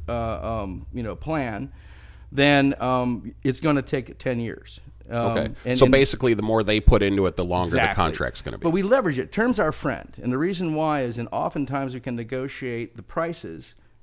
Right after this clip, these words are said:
Speaker 1: and the re-, the rate increases that go with those prices over time. So we happen to know how the, you know, video services continue to climb every year, where you get four dollar in-,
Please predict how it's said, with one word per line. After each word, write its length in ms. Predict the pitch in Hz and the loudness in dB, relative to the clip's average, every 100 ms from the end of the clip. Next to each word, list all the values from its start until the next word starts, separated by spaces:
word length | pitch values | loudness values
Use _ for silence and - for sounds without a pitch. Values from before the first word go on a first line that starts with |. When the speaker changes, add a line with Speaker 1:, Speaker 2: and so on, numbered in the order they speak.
| - | -4
Speaker 1:
and 180 | 139 139 | 0 2
the 80 | |
re-, 240 | 135 165 202 | 2 0 -4
the 180 | - 131 | -6 -4
rate 160 | 175 | -2
increases 760 | 160 123 117 95 - 65 - - - | -2 -4 -8 -8 -12 -16 -16 -20 -8
that 180 | 120 | -6
go 280 | 110 127 123 | -2 -2 -2
with 220 | 123 190 170 | 0 -2 -2
those 200 | 123 107 | -6 -6
prices 540 | - 85 95 107 - | -8 -8 -8 -12 -12
over 240 | - 120 113 | -8 -6 -8
time. 460 | - 175 147 73 - _ _ _ _ | -8 -6 -6 -6 -14 _ _ _ _
So 540 | - - 127 120 117 - - | -6 0 2 2 -4 -12 -14
we 300 | 113 131 226 | -6 -2 0
happen 340 | 170 147 139 135 | 2 2 2 0
to 80 | |
know 540 | 127 131 117 104 110 120 - | 0 0 0 -4 -6 -12 -12
how 360 | 156 143 139 | -4 -2 -2
the, 300 | 131 123 113 - - - - - | -2 -4 -6 -12 -20 -20 -20 -12
you 80 | 113 | -10
know, 80 | 101 | -2
video 360 | 120 156 151 | 2 4 4
services 600 | 135 - 131 120 - 127 | 2 2 0 -2 -4 -6
continue 400 | 120 123 147 135 | -6 -6 -2 -2
to 80 | 123 | -2
climb 300 | 110 139 123 | -6 -4 -4
every 200 | 120 113 | -4 -4
year, 140 | 117 120 | -4 -2
where 100 | 123 | -2
you 60 | |
get 140 | 120 104 | -4 -6
four 180 | 139 | -2
dollar 300 | 131 120 113 | 2 2 2
in-, 140 | 123 | 2